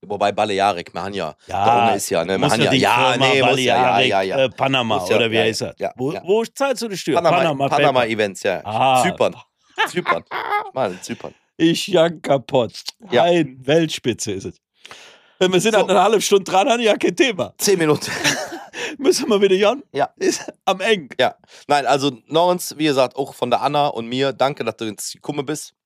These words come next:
Speaker 2: Ja.
Speaker 1: Ersch-, erschienen.
Speaker 2: Ja, ich habe es ins, äh, ingerichtet. Ja.
Speaker 1: Ja.
Speaker 2: Ja, nee.
Speaker 1: Wirklich toll.
Speaker 2: Ja, ja. Ich habe in meinem Kalender, wenn ich den Podcast habe, mit dir einen Termin,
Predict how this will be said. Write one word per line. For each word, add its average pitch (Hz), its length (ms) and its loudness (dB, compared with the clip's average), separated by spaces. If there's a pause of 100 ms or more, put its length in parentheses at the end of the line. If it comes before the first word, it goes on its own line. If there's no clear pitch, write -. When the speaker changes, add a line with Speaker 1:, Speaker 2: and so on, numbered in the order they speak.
(240)
Speaker 2:
Ja. 143 100 2
Speaker 1:
Ersch-, - 220 -4
erschienen. 139 520 -8 (100)
Speaker 2:
Ja, 135 160 -2
ich 131 160 -6
habe 156 160 0
es 127 80 -6
ins, 131 300 -6
äh, 123 360 2 (160)
ingerichtet. 120 640 -6 (100)
Ja. 117 100 -6
Speaker 1:
Ja. 135 180 0 (200)
Speaker 2:
Ja, 113 220 -6
nee. - 160 -10
Speaker 1:
Wirklich 147 300 -2
toll. 92 180 0
Speaker 2:
Ja, 90 60 -8
ja. - 180 -20
Ich - 100 -4
habe 214 180 0
in 180 140 -4
meinem 202 220 0 (100)
Kalender, 214 400 0
wenn 175 120 -4
ich 160 100 -6
den 190 100 0
Podcast 139 500 -2
habe, 120 160 -4
mit 156 200 -10
dir 180 120 0
einen 196 120 -4
Termin, 196 400 0